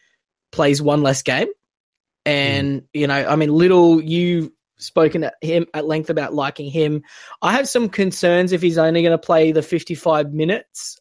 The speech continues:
Speaker 1: uh, at five hundred K, but if he was, if I knew he was gonna play seventy minutes a week, I would be, I'd be all in. So that's gonna be a big decision for overall players this week as to whether they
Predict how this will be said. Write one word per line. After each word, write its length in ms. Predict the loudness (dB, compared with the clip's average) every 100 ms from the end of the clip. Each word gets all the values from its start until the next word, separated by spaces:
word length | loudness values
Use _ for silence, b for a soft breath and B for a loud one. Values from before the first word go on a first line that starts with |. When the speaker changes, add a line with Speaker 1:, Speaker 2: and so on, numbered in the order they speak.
| -10
Speaker 1:
uh, 140 | -8
at 140 | -10 -6
five 180 | -4 -2
hundred 320 | -4 -6 -4
K, 240 | -2 0
but 220 | 0 -2 B B B -4
if 100 | 2
he 220 | 2 4
was, 180 | 2 2
if 140 | -2 0
I 80 | 2
knew 220 | 2 4
he 40 |
was 100 | 4
gonna 180 | 2 -2
play 420 | -2 0 0 -2 -12
seventy 540 | -18 -8 -6 -4 -4 -4
minutes 280 | -4 -6
a 80 | -6
week, 480 | 0 0 0 -4 -12 -18 -10
I 140 | -6 -4
would 180 | -4
be, 380 | -6 -6 -6 -8 _ -10
I'd 140 | -8
be 120 | -6 -4
all 260 | -4 -4
in. 300 | -4 -4 -6
So 220 | -4 -4 -4 B B
that's 140 | -4 0
gonna 140 | 0
be 140 | 4 4
a 60 |
big 140 | 4 0
decision 500 | -2 -2 0 -2 -4
for 520 | -4 -2 0 -2 -2
overall 320 | -4 -4 -4
players 320 | -4 -6 -8
this 160 | -10 -8
week 200 | -8 -6
as 160 | -10 -8
to 100 | -6
whether 220 | -6 -4
they 240 | -4 -4